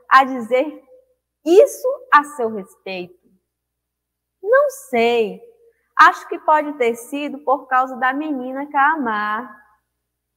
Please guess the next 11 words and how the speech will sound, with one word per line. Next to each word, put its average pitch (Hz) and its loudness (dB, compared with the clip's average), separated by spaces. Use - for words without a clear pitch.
Ele 302 6
disse 302 -2
isso 285 -6
para 240 4
você 220 -6
na 220 -4
frente 294 -4
de 269 -18
Caamar? 190 2
Disse 311 -2
sim. 247 -8